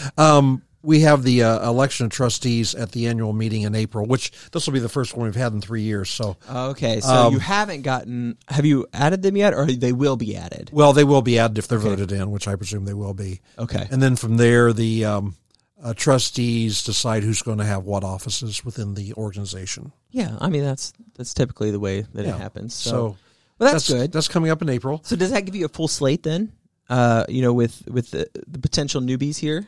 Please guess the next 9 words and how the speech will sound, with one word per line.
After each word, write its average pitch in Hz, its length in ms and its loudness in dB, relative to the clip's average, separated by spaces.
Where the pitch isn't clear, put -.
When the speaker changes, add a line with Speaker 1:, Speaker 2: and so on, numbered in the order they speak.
Speaker 1:
Yes, 160 680 4
yes, 156 280 2
we 139 160 2
have 139 160 4
more 131 340 2
than 127 180 -2
what 131 140 2
our 120 80 0
Constitution 120 720 -4